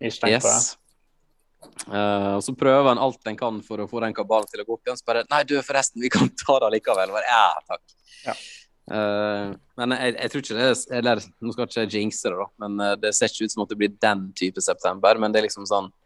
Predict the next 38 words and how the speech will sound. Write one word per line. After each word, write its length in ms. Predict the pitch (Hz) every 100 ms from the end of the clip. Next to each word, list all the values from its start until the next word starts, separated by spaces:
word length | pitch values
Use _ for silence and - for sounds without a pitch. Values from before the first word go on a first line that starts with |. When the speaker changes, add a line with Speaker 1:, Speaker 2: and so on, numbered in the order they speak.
| _ _ _ _ _
Speaker 2:
ting 200 | - 120
har 100 | 101
begynt 240 | 98 104 95
å 60 | 101
overlappe, 540 | 98 92 92 - 98 98 92
og 680 | 90 95 92 92 92 92 - _ _ _ -
det 80 | 107
er 80 | 101
sånn, 220 | 104 98 95 -
har 200 | - 107
dere 200 | 95 98
tid 340 | - 110 95 95
mellom 420 | 110 101 98 90 90
de 120 | 95
dagene 480 | 92 90 95 90 90
for 180 | - 95
en 80 | 123
Speaker 1:
Bytt 120 | 131
Speaker 2:
av 40 |
de 120 | 156
Speaker 1:
ut, 80 | 151
Speaker 2:
dagene? 260 | 92 - -
Speaker 1:
bytt 220 | 147 -
ut 400 | 156 151 - -
o-, 320 | 143 143 135 -
ordet 400 | 139 131 113 110 107 -
overlapp 580 | 117 113 123 113 - -
med 180 | 104 -
kollidere, 640 | 120 113 117 113 98 107
så 200 | 113 127
er 40 | 113
jeg 120 | 104
enig 80 | 104
Speaker 2:
Ja, 60 | 98
Speaker 1:
med 80 |
Speaker 2:
ikke 100 | 98
sant? 160 | 104 127
Speaker 1:
deg. 140 | 131